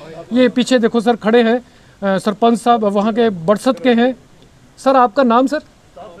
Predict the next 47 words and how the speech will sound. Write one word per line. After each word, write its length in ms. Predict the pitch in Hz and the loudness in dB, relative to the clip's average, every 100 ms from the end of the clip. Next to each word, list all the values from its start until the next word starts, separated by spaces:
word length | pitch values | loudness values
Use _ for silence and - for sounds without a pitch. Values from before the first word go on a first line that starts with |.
| - - - _ | -20 -20 -20 _
साहब 260 | - 247 262 | -4 0 0
सिंह, 200 | - 170 | 0 -4
साहब 300 | 143 233 247 | -2 0 0
सिंह, 180 | 247 269 | 0 -2
पहलवान 340 | 285 294 294 262 | 2 2 2 0
साहब 220 | 226 262 | 0 -2
सिंह 180 | 208 247 | 0 0
के 80 | 247 | 0
नाम 200 | 233 214 | 0 0
से 100 | 214 | 0
जाने 180 | 202 | -2
थे। 120 | 190 196 | 0 -2
ये 260 | 185 294 | 0 0
हैं 260 | 262 269 269 | 2 2 2
जो 180 | 262 277 | 2 0
काले 460 | - - 233 262 | -2 2 4 4
कु-, 220 | 277 220 | 0 -4
एक 180 | 254 254 | 0 0
brown 340 | 190 208 247 285 | 0 2 2 2
कुर्ते 300 | 262 220 262 | -2 0 0
पजामे 320 | 233 226 240 | 2 2 2
में 120 | 254 | 2
परना 300 | - 233 262 | 0 0 2
लटकाए 300 | 247 196 226 | 2 0 0
हुए 180 | 240 262 - - - | 2 0 -4 -20 -4
पुलिस 240 | 277 302 | 0 2
के 100 | - | 0
बीच 240 | 285 262 254 | 0 0 0
में 120 | 294 | -2
से 100 | 262 | 0
निकल 220 | 247 240 | 0 0
के 120 | 220 | 2
आ 80 | 214 | 2
रहे 120 | 180 | 2
हैं। 340 | 165 160 143 156 | 0 -6 -12 -2
अगर 260 | 262 320 | 2 2
पुलिस 420 | 294 - 226 240 262 | 0 0 0 2 0
ने 120 | 330 | 2
लाठियां 440 | 269 190 180 294 | 2 2 2 0
बरसानी 360 | 277 226 233 285 | 2 2 2 2
होती, 240 | 277 302 | 0 -2
क्या 220 | - 294 269 | 0 0 0
इनके 240 | 233 247 | -2 0
ऊपर 200 | 302 277 | -2 0
लाठी 280 | 277 269 254 | 0 2 0
ना 100 | 302 | 0
बरसती? 420 | 302 285 - 269 | 0 0 -2 -4